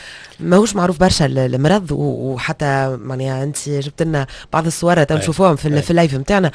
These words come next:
Speaker 2: أي.
Speaker 1: سافا، سافا يتخ وقت اللي باش نحكيو على ال-، الأعراض.
Speaker 2: مم.
Speaker 1: لكن خليني نسأل سؤال بسيط.
Speaker 2: أي.
Speaker 1: أي شخص يسمع فينا توا،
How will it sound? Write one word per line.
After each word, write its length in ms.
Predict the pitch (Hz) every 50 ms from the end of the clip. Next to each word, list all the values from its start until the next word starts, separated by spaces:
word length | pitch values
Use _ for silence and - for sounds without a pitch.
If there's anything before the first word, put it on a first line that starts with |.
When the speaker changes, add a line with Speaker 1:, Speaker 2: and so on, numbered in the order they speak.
| -
Speaker 2:
أي. 260 | - 98 90 90 -
Speaker 1:
سافا، 260 | - - 160 151 - -
سافا 240 | - 175 156 165
يتخ 220 | 170 180 - - -
وقت 160 | - - -
اللي 100 | 170 160
باش 180 | 147 - - 165
نحكيو 260 | 156 - - 175 165
على 220 | 156 151 143 139
ال-، 140 | 139 139 135
الأعراض. 560 | 135 135 131 - 143 151 147 165 208 247 247 - - -
Speaker 2:
مم. 160 | - 90 80 -
Speaker 1:
لكن 120 | 233 240
خليني 400 | - - 214 208 240 262 240 202
نسأل 280 | 190 208 - - 170 156
سؤال 260 | - - - 165 160
بسيط. 320 | - - - - 131 123
Speaker 2:
أي. 80 | - - - - - - _ -
Speaker 1:
أي 80 | 226 240
شخص 300 | - - 226 170 - 240
يسمع 200 | 226 - 196 185
فينا 280 | - - 175 160 147
توا، 260 | 135 - 123 110 113